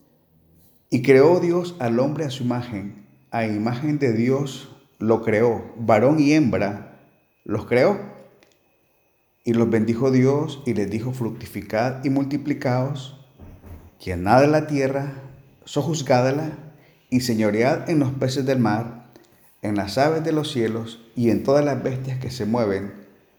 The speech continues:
sobre la tierra. Y dijo Dios,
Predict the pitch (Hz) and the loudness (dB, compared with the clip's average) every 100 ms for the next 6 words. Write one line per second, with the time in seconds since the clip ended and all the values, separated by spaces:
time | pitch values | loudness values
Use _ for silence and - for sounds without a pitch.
0 | _ _ - - 92 90 95 101 165 175 | _ _ -12 -4 -2 -2 -4 0 0 0
1 | - - - _ _ _ _ _ _ _ | -8 -18 -20 _ _ _ _ _ _ _
2 | _ _ _ 120 123 120 135 156 143 - | _ _ _ 2 4 4 4 4 2 -2
3 | - | -12